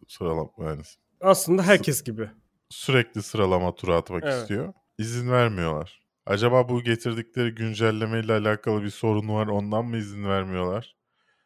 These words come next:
Speaker 1: Dolayısıyla Alex de Yağmur'da, e, lastiklerini sıcak tutmakta zorlanıyor.
Speaker 2: Abi herkes sürekli tur attı. Yani
Speaker 1: Evet,
Speaker 2: hem lastiği
Speaker 1: Alex
Speaker 2: ısıtmak
Speaker 1: hariç.
Speaker 2: için hem pist hızlanıyor gittikçe.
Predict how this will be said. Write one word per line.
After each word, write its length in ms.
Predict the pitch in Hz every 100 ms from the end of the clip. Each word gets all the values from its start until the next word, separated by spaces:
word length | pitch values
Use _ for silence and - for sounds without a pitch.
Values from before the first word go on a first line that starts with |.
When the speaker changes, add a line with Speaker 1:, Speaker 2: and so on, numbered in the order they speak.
| _ -
Speaker 1:
Dolayısıyla 760 | 107 117 117 - 123 127 139 - _ _ _ _
Alex 460 | 113 117 113 - 127
de 60 |
Yağmur'da, 760 | 117 113 110 110 107 131 147 143 _ _ _
e, 40 | 80
lastiklerini 920 | 71 78 107 107 - - - 104 107
sıcak 420 | - 104 107 101
tutmakta 460 | - - 98 - 123
zorlanıyor. 640 | 113 107 104 98 87 80 - _ _ _
Speaker 2:
Abi 240 | 135 156 170
herkes 500 | 120 196 214 175 -
sürekli 420 | - 135 - 110
tur 160 | - 120
attı. 380 | 107 - - 98 -
Yani 120 | 135
Speaker 1:
Evet, 100 | 131
Speaker 2:
hem 200 | 190 196
lastiği 380 | 180 175 - 190
Speaker 1:
Alex 120 | 202
Speaker 2:
ısıtmak 260 | 190 190 190
Speaker 1:
hariç. 160 | 170
Speaker 2:
için 340 | 156 185 190 - _ _ _
hem 300 | 156 190 190
pist 400 | - 185 - -
hızlanıyor 460 | 180 175 190 196 196
gittikçe. 800 | 185 - 185 - 190 190 190